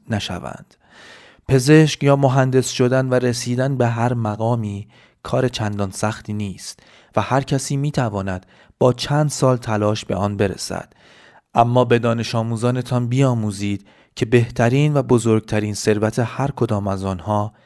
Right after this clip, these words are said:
انسانیت است که با هیچ مدرک تحصیلی در جهان قابل مقایسه نیست.»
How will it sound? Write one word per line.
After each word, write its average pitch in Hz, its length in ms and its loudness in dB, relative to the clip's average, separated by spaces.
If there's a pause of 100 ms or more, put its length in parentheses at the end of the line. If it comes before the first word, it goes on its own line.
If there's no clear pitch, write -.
(280)
انسانیت 92 800 -4
است - 380 -10 (460)
که - 120 -8
با 101 200 2
هیچ 135 460 0
مدرک 110 440 -2
تحصیلی 104 840 -4
در 95 180 -2
جهان 92 500 -6 (300)
قابل 90 360 -4
مقایسه 90 580 -8
نیست.» - 600 -14